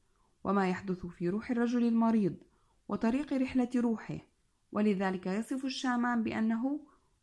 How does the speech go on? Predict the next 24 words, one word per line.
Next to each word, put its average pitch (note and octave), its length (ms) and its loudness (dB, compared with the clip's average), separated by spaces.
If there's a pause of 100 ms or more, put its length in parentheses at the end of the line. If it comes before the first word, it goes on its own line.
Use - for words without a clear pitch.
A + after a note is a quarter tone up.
هو C#4+ 120 4
الذي B3+ 320 6
يرى، G#3+ 320 2 (2750)
لأنه G3 440 2
وهب A#3+ 400 2
رؤية B3 500 0
خارقة A#3 560 -2
للطبيعة، G#3 800 0 (560)
فهو G3 200 4
الذي F3+ 320 2
يرى A#3 200 0
في B3+ 180 -6
فضاء A3+ 340 0
الزمن A#3 480 0 (720)
ما F#3 140 2
يستطيع G3 560 0
أن A#3+ 80 0
يراه A#3+ 380 0
رجل A#3 360 2
مضطجع A3+ 540 0
من A3+ 220 2
أرواح A3 640 0 (200)
وآلهة A3 560 0
ونفوس. A3 800 -4